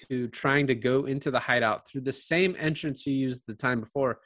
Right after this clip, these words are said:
And there's, like, a, apparently a poisonous black cobra there.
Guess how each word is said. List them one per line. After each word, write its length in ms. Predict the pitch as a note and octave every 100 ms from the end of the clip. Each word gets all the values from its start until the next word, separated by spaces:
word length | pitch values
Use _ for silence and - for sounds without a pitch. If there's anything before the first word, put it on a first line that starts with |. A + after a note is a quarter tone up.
| _ _ _ _
And 160 | C3+ C3+
there's, 200 | C3+ B2+
like, 180 | B2+
a, 200 | B2+ A#2+ F#2
apparently 480 | - C3+ C3+ C3+
a 80 | B2
poisonous 720 | - - C3 B2 C3 A#2+ - - _ _ _ _
black 380 | - A#2+ A#2+ -
cobra 540 | - B2 C3 D3+ D#3+ D#3 _ _
there. 340 | D#3+ F3 F#3